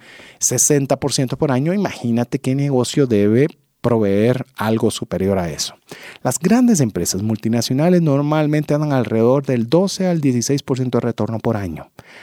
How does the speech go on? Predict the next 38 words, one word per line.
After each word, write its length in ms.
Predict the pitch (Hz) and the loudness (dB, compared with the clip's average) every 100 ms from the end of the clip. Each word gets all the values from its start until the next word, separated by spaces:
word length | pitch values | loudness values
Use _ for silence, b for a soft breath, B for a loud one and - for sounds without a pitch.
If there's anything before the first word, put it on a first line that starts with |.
| B | B
Así 220 | B - 110 | B -2 -2
que 160 | 107 | -2
si 140 | - 104 | -2 -4
las 280 | 87 - | -6 -8
muy 440 | 117 113 123 196 233 | -10 -4 2 4 6
grandes 560 | 151 113 85 - - - B B | 2 0 -6 -12 -14 -14 B B
están 280 | - 123 127 | -8 -4 -2
considerando 520 | 165 139 120 113 123 | 0 2 4 2 0
utilidades 540 | 120 104 101 110 117 | -2 2 2 2 0
en 120 | 98 98 | -2 0
base 300 | 113 - 95 | 0 0 0
a 140 | 101 | 2
ese 300 | 135 135 147 | 2 2 0
porcentaje, 600 | - 120 156 139 131 - | 0 -2 -2 -2 -4 -4
pues 260 | - - - 120 | -8 -10 -10 -4
ningún 440 | 113 113 117 117 | 0 0 2 0
instrumento 420 | 120 117 110 113 | 0 0 -2 -2
financiero 640 | - 117 110 - 139 143 - B B B B | -2 -2 0 2 2 2 -4 B B B B
debiese, 640 | 196 175 175 180 - 185 175 _ _ - | 4 6 6 4 4 0 -2 _ _ -2
eh, 240 | 120 107 | 0 2
ser, 500 | - 139 143 139 135 _ - | 2 4 4 2 -4 _ -2
eh, 520 | 113 104 95 95 87 - B B B B | 0 2 0 0 -4 -8 B B B B
al 180 | 127 | 2
menos 300 | 127 139 147 | 2 4 2
con 140 | - 117 | 0 0
un 60 | |
interés 340 | 120 110 117 113 | 0 0 0 0
superior 520 | - - 104 104 98 | 0 0 2 2 2
a 100 | 80 | 0
ello. 160 | 76 82 | -6 -8
Así 180 | - | -8
que 140 | 160 220 | -2 2
aléjate 640 | 196 190 175 165 160 156 b b | 4 4 0 0 2 2 b b
de 160 | - 131 | -2 0
instrumentos 540 | 131 - 131 156 190 | 0 0 2 2 2
financieros 500 | 185 151 123 151 170 | 2 2 2 2 2
que 160 | - 147 | 0 2
no 400 | 151 180 233 | 4 6 6